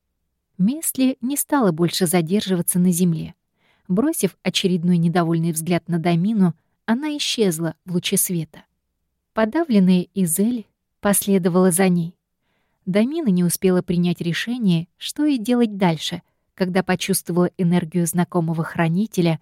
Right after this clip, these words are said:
наконец-то появившегося в арме. Она выскочила из кабинета и направилась в нужном направлении. Зачем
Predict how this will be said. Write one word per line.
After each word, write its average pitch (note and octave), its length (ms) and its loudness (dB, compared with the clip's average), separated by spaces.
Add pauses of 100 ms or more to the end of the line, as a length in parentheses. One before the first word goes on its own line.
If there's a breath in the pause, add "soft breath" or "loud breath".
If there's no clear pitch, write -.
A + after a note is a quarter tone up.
(260)
наконец-то G#3 800 0 (120)
появившегося G3+ 800 2
в F3 60 2
арме. E3 340 -4 (720)
Она D4 220 -2
выскочила F#3 500 -2
из - 260 -6
кабинета F3 680 0 (280)
и G#3+ 80 0
направилась A#3+ 720 0
в F#3+ 140 2
нужном G#3 320 4
направлении. F#3+ 680 0 (540)
Зачем G#3 560 -2